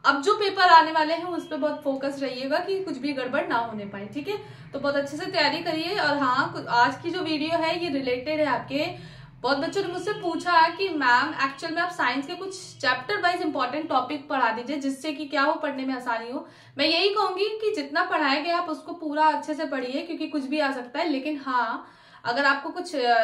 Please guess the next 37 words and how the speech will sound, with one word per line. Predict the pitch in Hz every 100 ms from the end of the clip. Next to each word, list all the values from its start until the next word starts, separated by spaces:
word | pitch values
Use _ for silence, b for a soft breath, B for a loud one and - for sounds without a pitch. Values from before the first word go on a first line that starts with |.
| 220
revision | 247 262 277 302
के | 311 302
लिए | 294 285
कुछ | 302 294
important | 269 254 233 277 269
topic | 240 - 302 285
चाहिए | 277 269 302
तो | 320
आज | 269 247
मैं | 269
वही | 240 247 294
discuss | 302 - 311
करूंगी | 294 294 285 320
कि | 339
आपको | 330 262 - 202 - B B B
science | - 277 277 381 -
के |
according | 403 392 320 320 349 381
जो | 294 294
class | 285 277 302
tenth | 302 294 320
का | - 302
board | 262 269 277
में | 277 311 -
क्या-क्या | 247 240 339
chances | 339 302 247 247 302 294
हैं | 302 339
जो | 277 285
important | 277 247 233 269 277
topic | 262 240 262 294
हैं |
आपके | 294 294 302
paper | 277 247 240
में | 277
आ | - 202
सकते | - 202 - 208
हैं, | 208